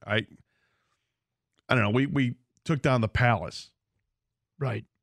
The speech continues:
Speaker 1: So
Speaker 2: Which didn't need to be replaced.
Speaker 1: Not really.
Speaker 2: No. Okay, so anyway,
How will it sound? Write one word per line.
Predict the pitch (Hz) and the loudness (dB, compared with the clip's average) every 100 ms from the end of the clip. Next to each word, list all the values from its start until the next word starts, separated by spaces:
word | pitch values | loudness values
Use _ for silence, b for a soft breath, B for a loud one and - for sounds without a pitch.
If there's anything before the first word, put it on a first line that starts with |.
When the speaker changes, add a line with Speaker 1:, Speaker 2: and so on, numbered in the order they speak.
| _ | _
Speaker 1:
So | - 98 | -2 0
Speaker 2:
Which | 87 | 0
didn't | 85 127 | 0 0
need | 62 110 | -2 -4
to | 110 | -8
be | - | -10
replaced. | 95 101 - - - | -12 -14 -18 -18 -4
Speaker 1:
Not | 98 90 | -2 -2
really. | - - | -6 -12
Speaker 2:
No. | 104 - _ b b b 262 | -16 -20 _ b b b -4
Okay, | - 233 | 0 -2
so | - - 262 247 | -4 -2 0 2
anyway, | 247 381 233 156 139 | 0 0 0 0 -2